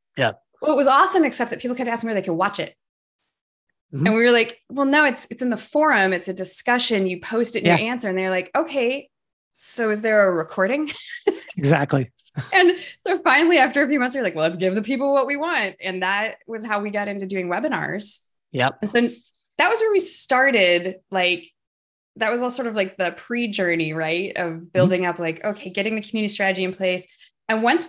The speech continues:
Speaker 2: we moved into webinars and we now had this secondary component and it happened off platform because, you know, now you have to use something that does video conferencing.
Speaker 1: Zoom or
Speaker 2: Um,
Speaker 1: something. Yeah.
Speaker 2: Yeah, exactly. That was where we started being like,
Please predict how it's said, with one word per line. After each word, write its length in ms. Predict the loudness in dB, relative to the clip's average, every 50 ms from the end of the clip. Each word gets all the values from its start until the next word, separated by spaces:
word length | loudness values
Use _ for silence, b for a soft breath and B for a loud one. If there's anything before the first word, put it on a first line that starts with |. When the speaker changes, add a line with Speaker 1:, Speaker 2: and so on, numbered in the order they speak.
| -4 -2
Speaker 2:
we 60 | 0 0
moved 120 | 0 0
into 180 | -2 -2 -2 -2
webinars 680 | -2 -2 -2 0 0 0 0 -2 -2 -2 -4 -6 -6 -8
and 80 | -8
we 80 | -6 -6
now 120 | -6 -4 -4
had 140 | -4 -2
this 200 | -2 -4 -4 -4
secondary 540 | -2 -4 -2 0 0 -2 0 0 0 -2 -2
component 760 | -2 -4 -6 -6 -4 -4 -2 -2 0 0 0 0 -2 -4 -6 -8 -10 -12 _ _ _ _ _ _ _ _ _ -6
and 100 | -4 -4
it 60 | -4
happened 380 | -2 -2 -4 -2 0 0 -2 0
off 280 | 0 -2 -2 -4 -4 -4
platform 500 | -2 -2 -2 -4 -6 -6 -4 -4 -4 -4
because, 600 | -6 -6 -6 -6 -6 -4 -4 -6 -6 -8 -8 -8
you 140 | -6 -6 -4
know, 180 | -4 -4 -6 -6 -6
now 100 | -6 -6
you 120 | -6 -8
have 140 | -8 -10 -8
to 80 | -6
use 220 | -4 -4 -4 -4 -4
something 280 | -6 -4 -4 -2 -4
that 100 | -2 -2
does 140 | -4 -4 -4
video 360 | -4 -4 -4 -4 -4 -4 -6
conferencing. 800 | -6 -6 -6 -6 -6 -6 -8 -10 -10 -8 -8 -8 -8 -8 -8 -10 -12 _ _ _ _ _ -4 0
Speaker 1:
Zoom 200 | 2 2 4 4
or 40 | 4
Speaker 2:
Um, 160 | 4 4 4
Speaker 1:
something. 380 | 2 2 0 0 -2 -4 -4 -6 -6 -6
Yeah. 200 | -6 -4 -6 -6 -10 _ _ _ _ _ _ _ _ _ _ -4
Speaker 2:
Yeah, 360 | 0 2 2 2 0 -2 -4 -8
exactly. 800 | -6 -4 -2 -2 -2 -4 -4 -2 -2 0 0 -2 -4 -6 -12 _ _ _ _ _ _ _ _ _ _ _ _ _ _ _ _ _ -2
That 160 | 0 0 0
was 120 | 0 -2 -2
where 120 | -2 -2 -2
we 80 | -2
started 220 | -4 -4 -4 -4 -2
being 180 | -2 -2 -2
like, 340 | -4 -4 -6 -8 -10 -12